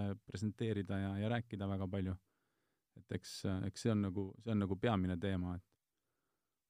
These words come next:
aga loomulikult on ka Davis Cup, Fed Cup on, on kindlasti ühed, äh, I T F-i sellised prioriteedid.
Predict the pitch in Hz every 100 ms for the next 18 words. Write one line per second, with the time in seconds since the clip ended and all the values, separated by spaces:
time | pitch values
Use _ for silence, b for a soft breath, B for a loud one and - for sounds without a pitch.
0 | - 131 127 127 127 127 131 135 135 143
1 | 143 131 123 120 123 123 127 123 120 117
2 | 104 B - 127 117 - 110 123 117 -
3 | 101 - 104 104 104 101 98 - _ 107
4 | 104 107 98 - 110 107 98 - 101 98
5 | 107 110 - 104 107 98 95 - 101 98
6 | 92 110 110 101 90